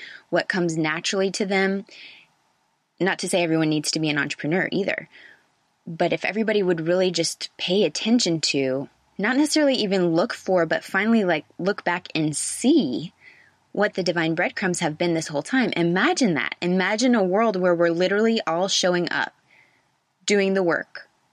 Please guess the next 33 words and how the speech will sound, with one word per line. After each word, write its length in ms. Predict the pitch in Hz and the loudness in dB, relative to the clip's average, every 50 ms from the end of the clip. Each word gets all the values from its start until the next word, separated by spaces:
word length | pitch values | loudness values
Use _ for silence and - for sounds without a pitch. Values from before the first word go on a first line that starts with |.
| _ | _
that 180 | - 160 - - | -4 -4 -2 0
we 140 | 170 165 165 | 0 0 2
were 200 | 160 160 160 147 | 2 2 0 0
literally 460 | - 165 175 175 175 180 185 180 180 | 0 -2 -2 0 0 2 2 0 0
created 420 | - - - 180 170 165 170 160 | 0 -2 0 0 2 2 2 0
and 120 | 170 165 156 | 2 0 0
designed 340 | 156 156 160 151 151 151 | 0 0 0 -2 -2 -2
to 80 | - 156 | -4 -2
do. 180 | 151 151 139 135 | -2 0 0 0
Like, 280 | 135 - - - - | -2 -4 -4 -6 -10
if 140 | - - - | -10 -4 -2
we 80 | 175 170 | 0 0
were 260 | 165 160 151 - - | 2 0 -2 -2 -2
all 180 | 156 160 180 | -2 -2 -2
showing 360 | 190 - - 196 190 190 185 175 | -2 -2 0 0 0 0 0 0
up 140 | 170 - | -2 -2
in 80 | 180 165 | -2 -2
the 120 | 165 156 | 0 0
roles 500 | 156 165 170 170 151 143 139 151 - - - - - - - - - - _ _ - | 0 0 0 0 0 0 -2 -4 -6 -8 -14 -16 -20 -20 -20 -20 -20 -20 _ _ -12
that 360 | - 170 170 151 147 - - - _ _ _ _ _ | -6 -4 -2 -2 -2 -4 -8 -12 _ _ _ _ _
we 240 | - 165 165 180 185 | -6 -2 -2 0 0
shine 440 | 175 - - - 175 175 170 165 165 | 0 0 0 -2 -2 -2 -2 -2 -2
in 340 | - - 156 151 151 147 147 | -2 -2 0 0 0 0 -2
best, 640 | 143 147 147 147 185 233 247 - - - - - - _ _ _ _ _ _ _ _ _ _ _ _ _ _ _ _ _ _ _ _ _ _ _ _ _ _ - - | -2 -4 -4 -4 -4 -4 -6 -6 -8 -8 -10 -14 -16 _ _ _ _ _ _ _ _ _ _ _ _ _ _ _ _ _ _ _ _ _ _ _ _ _ _ -8 -6
I 80 | 170 | -4
mean, 340 | 165 160 151 147 - 151 - _ _ _ _ - | -2 -2 -2 -2 -4 -8 -10 _ _ _ _ -10
hashtag 380 | - 147 160 - - - 165 160 | -8 -6 -6 -4 -2 -2 -2 -2
world 320 | 156 151 151 165 165 - | -2 -2 -2 -2 -2 -4
peace. 480 | - - - - 330 339 - - - - _ _ | -4 -2 0 0 0 0 -2 -6 -12 -16 _ _
<laughs> 120 | _ _ - | _ _ -4
I 340 | 196 208 208 208 202 214 | -2 -2 0 0 2 0
seriously 460 | 226 - 240 247 240 - - - 202 220 | 2 2 2 2 2 2 0 -2 -2 -2
think 380 | - 190 202 240 226 - - | -2 -2 -2 -2 -2 -4 -6